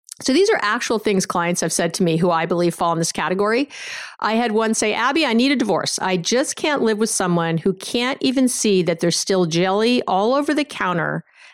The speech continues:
after he supposedly cleaned the kitchen." That was one. Uh, <laughs> "Abby, I was up all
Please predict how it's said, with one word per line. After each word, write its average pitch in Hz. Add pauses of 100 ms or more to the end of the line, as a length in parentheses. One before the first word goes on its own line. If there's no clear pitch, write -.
(140)
after 196
he 226
supposedly 214
cleaned 180
the 175
kitchen." - (420)
That 180
was 202
one. 190 (600)
Uh, 196 (400)
<laughs> -
"Abby, 269
I 233
was 202
up 294
all 277